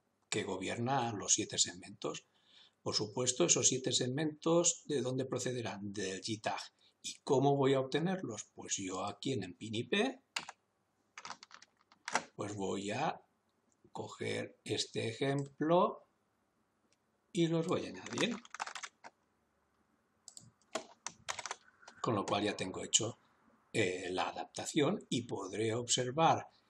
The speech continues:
en el visualizador virtual lo que yo haya lanzado a los siete segmentos que están conectadas a la pio que tengo,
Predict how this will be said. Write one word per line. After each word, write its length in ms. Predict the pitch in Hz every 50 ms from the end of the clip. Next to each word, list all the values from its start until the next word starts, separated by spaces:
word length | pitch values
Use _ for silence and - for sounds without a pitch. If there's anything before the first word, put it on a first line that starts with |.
| _ _ _ -
en 240 | - 110 101 101
el 160 | 98 92 92 92
visualizador 680 | 95 92 - - 92 87 85 - - - - 98 95
virtual 600 | 101 104 104 - - 151 156 156 175 180 208 202 - _ _ _ _ _ -
lo 280 | 135 120 107 98 98 -
que 140 | - 101
yo 180 | 95 104 104 104
haya 220 | 101 101 101 104
lanzado 680 | 110 110 107 113 110 - - 110 113 113 123 147 175 -
a 100 | - 127
los 200 | 110 104 101 -
siete 280 | - 107 104 101 - 117
segmentos 600 | 110 131 120 120 131 143 139 135 135 - 175 170
que 80 | - -
están 220 | - - - 95 -
conectadas 840 | - 104 101 110 113 _ _ - 135 131 131 135 139 156 151 - -
a 100 | 107 101
la 200 | 98 101 107 -
pio 520 | - 135 131 135 135 135 143 147 143 - _ _ _ _ _ _ -
que 160 | - - 98 -
tengo, 760 | - - 101 101 101 104 98 - 131 127 135 170 185 - _